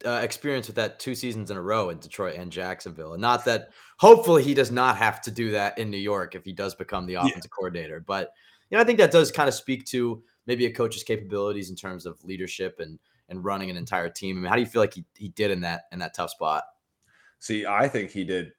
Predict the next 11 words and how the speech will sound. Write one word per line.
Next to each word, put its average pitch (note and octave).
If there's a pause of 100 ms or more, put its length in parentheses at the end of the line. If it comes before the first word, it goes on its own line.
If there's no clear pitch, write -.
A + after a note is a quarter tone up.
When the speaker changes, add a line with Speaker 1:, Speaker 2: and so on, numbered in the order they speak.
(120)
Speaker 2:
spectacularly F2+
in F2
that F2
spot F2
because F#2+ (460)
at A2+
the A#2+
time, G#2
like, F#2 (140)
I A#2+
think C3+